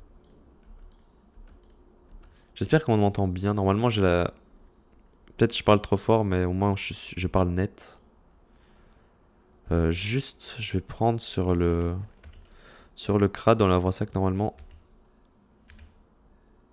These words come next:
Ah, on peut pas... Et je vais donner la, la pétale que je viens de dropper alors. En fait, j'ai un stuff pour après, mais on peut pas aller dans le donjon, apparemment.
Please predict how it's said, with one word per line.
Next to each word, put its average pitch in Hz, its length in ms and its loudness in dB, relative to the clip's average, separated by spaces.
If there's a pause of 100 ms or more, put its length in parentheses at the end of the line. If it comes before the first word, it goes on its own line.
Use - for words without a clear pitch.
(120)
Ah, 117 80 -2
on 110 60 -4
peut 101 100 -2
pas... 107 380 -2 (1900)
Et 87 60 -4
je 90 120 -6
vais 85 60 -4
donner 90 340 -6 (120)
la, 92 400 -2 (100)
la 101 80 -4
pétale 95 320 2
que 95 140 -6
je 92 60 -4
viens 92 60 -2
de 90 60 -6
dropper 92 300 -4
alors. 95 440 -8 (560)
En - 40 -20
fait, 120 160 4
j'ai 110 80 8
un 101 80 8
stuff - 500 2 (140)
pour 98 160 2
après, 113 340 2
mais 101 160 -2
on 92 140 -4
peut 98 120 -10
pas 113 140 2
aller 113 100 4
dans 98 140 0
le 92 60 -2
donjon, 92 340 -4
apparemment. 90 360 -4